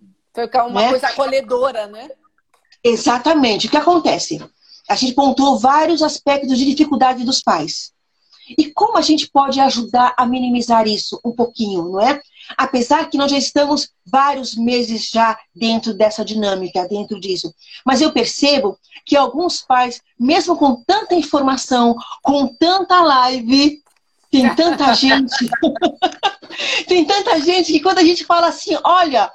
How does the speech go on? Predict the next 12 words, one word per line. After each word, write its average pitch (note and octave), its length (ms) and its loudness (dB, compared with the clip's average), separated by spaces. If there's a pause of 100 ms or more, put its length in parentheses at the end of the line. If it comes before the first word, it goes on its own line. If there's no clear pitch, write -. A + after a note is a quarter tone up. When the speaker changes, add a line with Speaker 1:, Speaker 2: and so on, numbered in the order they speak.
(500)
Speaker 2:
precisa F4 760 0
manter E4 440 0
a E4 80 2
rotina, D#4 720 -2 (220)
a C4+ 120 -2
criança D#4 520 2
precisa D#4+ 420 0
saber D4 520 2 (380)
que D4 320 0
continua D4 540 2
na E4 80 2
escola, C#4 640 2